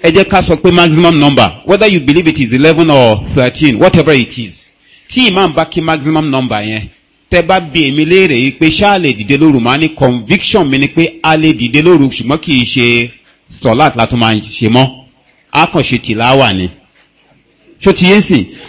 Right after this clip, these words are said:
Ṣùgbọ́n imam tó decide pé òun ò ní kí pé maximum number yẹn, ó kí bíi mẹ́rin, àyè bẹ́ẹ̀ kó dẹ̀ mú wítìrì wá. So, ẹni tó bá wá kúrò lẹ́yìn ẹ̀ tó fi pé òun ṣì láǹfààní àti complete maximum number,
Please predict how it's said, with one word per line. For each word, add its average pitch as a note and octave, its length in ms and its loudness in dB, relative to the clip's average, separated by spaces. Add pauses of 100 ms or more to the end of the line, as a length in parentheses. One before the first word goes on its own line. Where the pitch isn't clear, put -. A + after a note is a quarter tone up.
(120)
Ṣùgbọ́n A#3+ 400 0
imam G3+ 320 0
tó G3+ 100 4
decide F#3+ 320 0
pé E3+ 140 2
òun D3+ 360 6
ò B2+ 60 4
ní D3 300 2
kí G3+ 160 -2
pé G3+ 560 4
maximum D#3+ 580 0
number C3+ 320 2
yẹn, C3 240 2 (220)
ó E3+ 80 4
kí F3 320 -4
bíi D#3 320 0
mẹ́rin, D#3 500 4 (300)
àyè B2 180 0
bẹ́ẹ̀ D#3+ 200 2
kó - 120 0
dẹ̀ D#3+ 140 2
mú B2 240 2
wítìrì D#3+ 320 0
wá. G#2+ 360 0 (540)
So, - 120 0
ẹni F#3+ 140 2
tó G#3+ 80 2
bá A3 120 2
wá A3 160 4
kúrò G#3+ 280 0
lẹ́yìn D#3+ 300 0
ẹ̀ - 60 -4
tó F3+ 100 0
fi F3+ 140 -6
pé C#3+ 140 -2
òun D3 160 0
ṣì - 160 -4
láǹfààní D3+ 500 -4
àti C#3 260 -4
complete A#2+ 520 -6
maximum C#3 540 -4
number, A2+ 420 -4